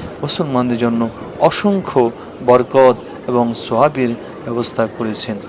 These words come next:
আল্লাহ তাআলা আমাদেরকে এই শুক্রবার এবং জুমা আমারের পূর্ণ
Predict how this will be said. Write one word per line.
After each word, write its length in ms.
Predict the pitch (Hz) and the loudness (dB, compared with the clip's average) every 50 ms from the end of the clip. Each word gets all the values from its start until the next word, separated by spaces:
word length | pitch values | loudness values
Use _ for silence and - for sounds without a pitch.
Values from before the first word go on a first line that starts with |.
| - - - - - - - - | -14 -14 -14 -14 -14 -14 -10 -6
আল্লাহ 240 | 131 127 139 147 147 151 | 0 2 2 2 2 0
তাআলা 320 | 143 139 123 120 120 120 120 - - - - - - | 0 2 2 2 2 0 -2 -4 -10 -14 -14 -8 -4
আমাদেরকে 520 | - 123 120 120 120 120 117 113 - - 117 117 - - - - - - - | -2 0 2 2 2 0 -2 -2 -2 -2 -2 -2 -2 -6 -12 -16 -12 -8 -6
এই 140 | 131 131 | -4 -4
শুক্রবার 640 | 120 - - 131 123 - - 160 156 143 135 123 117 110 - - - - - - | -4 -4 -4 -6 -6 -2 0 0 2 4 4 4 4 2 0 -6 -12 -8 -6 -4
এবং 140 | 127 120 120 117 | -2 0 0 0
জুমা 280 | 110 113 123 120 139 147 | 0 0 0 2 2 4
আমারের 320 | 139 127 123 120 120 117 104 - - - - - - | 4 4 4 2 2 0 0 -4 -10 -18 -16 -10 -6
পূর্ণ 180 | 127 123 117 | -4 -2 -2